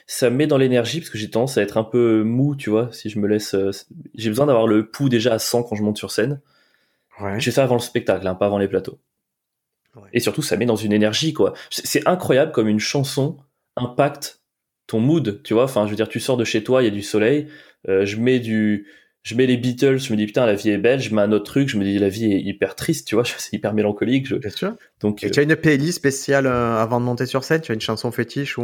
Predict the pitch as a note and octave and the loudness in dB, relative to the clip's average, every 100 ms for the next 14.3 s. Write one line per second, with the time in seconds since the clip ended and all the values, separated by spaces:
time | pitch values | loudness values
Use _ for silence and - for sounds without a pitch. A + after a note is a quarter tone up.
0 | A#2 B2 B2+ F3 C#3+ C3 - C#3+ C3+ C3 | -2 2 4 4 2 0 2 0 4 4
1 | B2+ B2+ D3+ C#3 C3 B2+ B2+ E3 B2+ A#2+ | 4 2 0 2 4 4 4 2 2 0
2 | A2+ - A2+ A2 A2 D3+ E3 A#2+ - D#3+ | -2 -2 -4 -2 -2 0 0 2 2 2
3 | D3+ C3 - B2+ D#3 D#3+ A#2+ A#2+ B2 C3+ | 2 0 -2 -2 0 0 0 0 0 0
4 | A#2+ A2+ A#2 A#2+ C#3 A2 A#2+ C3+ B2 A2 | 0 0 0 -2 0 2 2 2 2 2
5 | A2+ C3 - - _ _ _ _ _ _ | 2 0 -2 -10 _ _ _ _ _ _
6 | _ _ _ _ _ _ G2+ A2+ A2 A2 | _ _ _ _ _ _ -6 -2 -2 -2
7 | E3 D3+ C#3 C#3+ C#3+ - A2 A2 - D3+ | 0 0 2 2 2 0 -6 -4 -2 0
8 | C#3 B2 A2+ A#2+ A#2+ A2+ G#2 F#2+ - - | 0 0 0 2 2 4 2 0 -6 -4
9 | G2+ F#2 G#2 - G#2 G2+ G#2+ A#2+ G2 G2 | -4 -4 -10 -8 -8 -6 -4 -2 -4 -6
10 | G2 G2 - G#2+ G2+ G2 - - C3 _ | -8 -8 -4 -2 -2 -4 -6 -10 -20 _
11 | _ _ _ _ _ _ _ _ _ _ | _ _ _ _ _ _ _ _ _ _
12 | _ _ _ _ _ _ _ _ _ _ | _ _ _ _ _ _ _ _ _ _
13 | _ _ _ _ _ - - F#2+ F2+ F2+ | _ _ _ _ _ -8 -2 -2 -2 -8
14 | - G#2 | -10 -12